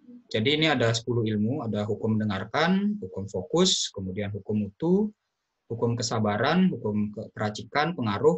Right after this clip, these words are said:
hukum nilai, pengakuan, aksesibilitas, dan hukum timbal balik. Jadi ini beberapa konsep, eh, bagaimana kita melakukan, eh,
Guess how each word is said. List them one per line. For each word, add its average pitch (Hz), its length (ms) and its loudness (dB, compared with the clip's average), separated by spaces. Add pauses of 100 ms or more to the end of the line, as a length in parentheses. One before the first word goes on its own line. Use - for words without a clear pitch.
hukum 113 200 0
nilai, 120 400 2
pengakuan, 123 520 -4
aksesibilitas, 110 1080 -4 (680)
dan 123 180 -2
hukum 120 300 -2
timbal 104 320 0
balik. 87 320 -6 (160)
Jadi 110 320 2
ini 127 160 0
beberapa 107 420 0
konsep, 104 400 0 (880)
eh, 92 460 -6 (100)
bagaimana 107 540 0
kita 139 500 0
melakukan, 120 640 -4 (160)
eh, 98 220 -8